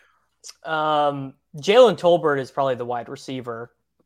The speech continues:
Probably gonna, probably gonna end up starting for the Cowboys by, like, week three or four. Uh, Tyrion Davis-Price, the forty-niners third round running back.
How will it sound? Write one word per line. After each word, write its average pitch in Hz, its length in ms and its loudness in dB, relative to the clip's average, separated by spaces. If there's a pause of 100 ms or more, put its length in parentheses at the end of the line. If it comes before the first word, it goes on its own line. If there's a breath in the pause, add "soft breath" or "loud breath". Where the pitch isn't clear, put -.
(260)
Probably 131 240 -2
gonna, 123 420 -6
probably 147 240 -2
gonna 131 180 -6
end 127 160 -12
up - 120 -12
starting 127 420 -6
for 120 80 -14
the 113 80 -10
Cowboys 165 480 -4
by, 180 120 -8
like, 196 200 -8
week 202 220 -8
three 196 140 -10
or 185 100 -8
four. 190 460 -6 (300 soft breath)
Uh, 135 240 -4
Tyrion 180 440 0
Davis-Price, 143 840 -2 (220)
the 131 60 -20
forty-niners 131 680 -8
third 135 240 -8
round 139 260 -6
running 139 240 -6
back. 143 380 -4